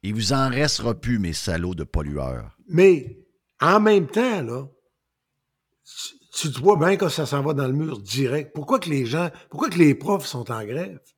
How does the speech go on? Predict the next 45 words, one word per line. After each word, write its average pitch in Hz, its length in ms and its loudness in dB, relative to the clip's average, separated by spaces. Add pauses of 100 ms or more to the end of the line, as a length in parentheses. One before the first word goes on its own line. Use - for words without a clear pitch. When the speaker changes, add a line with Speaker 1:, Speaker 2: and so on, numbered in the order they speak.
(440)
Speaker 2:
Puis, 110 380 -8
euh, 104 240 -6
que 101 80 -8
les, 117 240 -4 (280)
pourquoi 165 260 -6
qu'on 202 140 0
se 127 80 -2
dirige 143 360 0
vers 123 160 -4
une 120 120 -6
grève 139 320 -2
d'un 110 220 -10
front 127 240 -10
Speaker 1:
Parce 143 340 0
Speaker 2:
commun ? 196 400 0
Speaker 1:
que - 40 -6
sont 139 220 -8
pas, 160 180 -8
on, 135 160 -4
les 139 260 -2
gens 160 640 -4
Speaker 2:
Parce - 120 -8
qu'ils 160 120 0
arrivent 151 300 0
plus. 202 400 2 (260)
Speaker 1:
Ouais, 98 280 -4
mais, 78 220 -10 (160)
mais 104 360 -6 (240)
au 131 180 2
lieu 165 500 2
de, 131 520 0 (320)
puis 87 100 -8
c'est, 104 200 -2
ça, 135 160 0
c'est 107 100 0
toutes 92 180 -4
nous 71 160 -8
autres, 71 220 -8
là. 64 80 -10 (200)
C'est - 120 -8
le 87 60 -4
so-, 92 200 -4
le, 95 220 -6
le, 90 180 -4
le, 87 160 -4